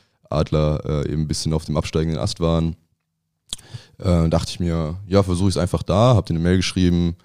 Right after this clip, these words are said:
und, äh, Doan, der, der Sportdirektor, da hatte mir zurückgeschrieben, dass ich einfach mal vorbeikommen soll. Und dann hab ich da im Wintertraining, ähm, teilgenommen. Ähm,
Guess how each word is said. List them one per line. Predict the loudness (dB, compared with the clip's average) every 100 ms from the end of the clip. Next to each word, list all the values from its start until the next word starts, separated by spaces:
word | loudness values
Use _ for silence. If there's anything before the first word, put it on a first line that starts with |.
| _ _
und, | -6 -4 -2 -4 -2
äh, | -2 0
Doan, | 0 0 0
der, | -4 -6
der | -8
Sportdirektor, | -2 -2 0 -4 -4 -2 -2 -6 _ _ _ _ _
da | 2 4
hatte | 4 2
mir | 0
zurückgeschrieben, | 2 0 0 -2 0 2 2 0
dass | -2
ich | -4
einfach | -4
mal | -4
vorbeikommen | -2 -2 0 -2
soll. | 0 2 2 0 -4 -12 -20 -20 -20 -8
Und | -2
dann | 2
hab | 2
ich | 4
da | 2
im |
Wintertraining, | 4 2 2 2 4 2 0 -2 -2
ähm, | -2 -2 -2 -4
teilgenommen. | 0 2 2 2 0 0 -2 -6 -12 _ _
Ähm, | -6 -4 -4 -6